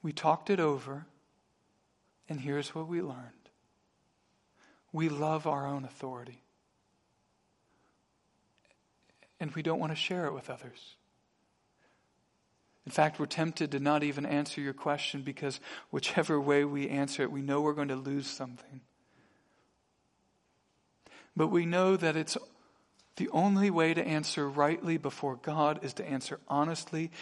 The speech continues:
and to ask for forgiveness and the grace to live a changed life.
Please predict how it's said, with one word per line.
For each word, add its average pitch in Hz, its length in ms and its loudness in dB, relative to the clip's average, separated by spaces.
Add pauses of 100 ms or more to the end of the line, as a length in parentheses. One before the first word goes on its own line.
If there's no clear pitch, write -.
(160)
and 139 100 -2
to - 120 0
ask 147 400 0
for - 100 -12
forgiveness 156 1000 -4 (1040)
and 143 160 -4
the 143 60 0
grace 151 440 2
to 151 120 -2
live 139 200 -2
a 131 60 -6
changed 131 480 -8
life. 113 440 -18